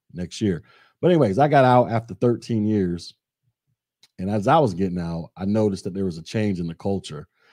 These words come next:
Like, when I first came in in two thousand two,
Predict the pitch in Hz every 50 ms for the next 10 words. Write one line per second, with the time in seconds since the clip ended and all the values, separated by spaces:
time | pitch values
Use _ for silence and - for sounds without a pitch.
0 | _ _ _ - 90 87 98 120 120 - 147 139 139 - - 147 127 127 123 120
1 | 117 113 107 - - 120 113 127 113 110 113 98 87 90 85 - - 120 107 92
2 | 87 78